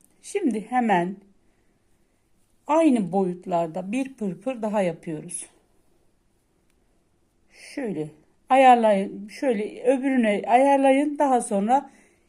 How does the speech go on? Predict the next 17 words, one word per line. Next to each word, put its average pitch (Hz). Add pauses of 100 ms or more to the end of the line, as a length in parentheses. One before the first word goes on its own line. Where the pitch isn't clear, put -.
(160)
ipinizi 254
çekin 196
arkadaşlar. 165 (3250)
Evet, 214
ikinci 196 (460)
pırpırımı 185
da 175
yaptıktan 240
sonra 190 (100)
aynı 262
yere 180 (140)
hemen 233 (100)
üçüncü 262
pırpırımızı 185
da 185 (760)
aynı 190
boyutlarda 214